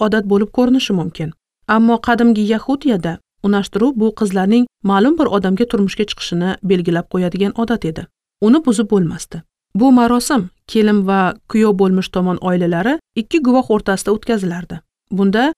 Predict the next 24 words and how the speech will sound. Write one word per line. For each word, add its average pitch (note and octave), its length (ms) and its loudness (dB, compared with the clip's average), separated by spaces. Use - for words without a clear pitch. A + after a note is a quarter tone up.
kuyov C#4 280 4
tomon A#3 280 2
kelinga G#3 520 0
bir A3 180 -4
qimmatbaho A3+ 600 0
narsa, D#3+ 300 -6
uzuk G#3 320 -2
yoki G#3+ 300 0
biror A#3+ 320 2
bir C#4 60 2
taqinchoq G#3 600 -2
berib, E3+ 260 -2
Musoning A3+ 440 2
qonunida G#3+ 500 2
aytilganidek, E3+ 800 -4
"Bu G#3+ 140 2
ayol A3 340 2
endi G3+ 260 2
menga G3 280 2
tegishli", G3+ 500 -2
degan G3+ 420 0
belgi F#3+ 360 0
berardi. D#3 440 -6
Unashtiruv B3+ 440 2